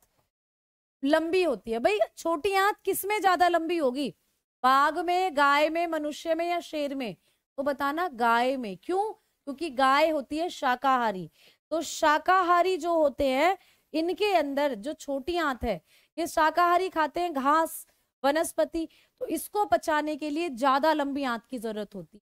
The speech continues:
तो इसीलिए बताओगे कि जो शाकाहारी होते हैं, इनकी आंत ज्यादा लंबी होती है क्योंकि ये घास खाते हैं, ठीक है। आ जाओ, आगे बात करते हैं। पच्चीसवाँ प्रश्न, मानव इनमें से किसे नहीं पचा सकता? Which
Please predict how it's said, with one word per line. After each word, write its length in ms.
तो 80
इसीलिए 340
बताओगे 640
कि 400
जो 140
शाकाहारी 760
होते 260
हैं, 100
इनकी 400
आंत 320
ज्यादा 380
लंबी 280
होती 280
है 120
क्योंकि 220
ये 100
घास 440
खाते 380
हैं, 140
ठीक 160
है। 140
आ 160
जाओ, 260
आगे 280
बात 220
करते 260
हैं। 80
पच्चीसवाँ 600
प्रश्न, 400
मानव 540
इनमें 300
से 240
किसे 400
नहीं 320
पचा 340
सकता? 460
Which 260